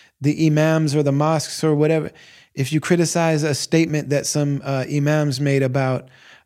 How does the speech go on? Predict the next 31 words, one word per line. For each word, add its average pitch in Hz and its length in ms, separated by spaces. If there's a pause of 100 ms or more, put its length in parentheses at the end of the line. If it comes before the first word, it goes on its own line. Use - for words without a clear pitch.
uh, 127 560
about 135 420
L 147 160
G 143 220
B 143 160
T, 127 320 (560)
doesn't 160 320
mean 160 160
you're 151 160
Islamophobic. 131 920 (1080)
Now, 151 140
if - 140
you 165 80
start 180 280
saying 170 260
all 156 280
Muslims 160 460
are 143 80
this 147 240
way, 165 180
or 135 120
if 120 200
you 170 100
can't 170 380 (260)
seem 170 380
to 160 160
find 160 320
a 147 60
Muslim 151 560
that 127 140
you, 147 240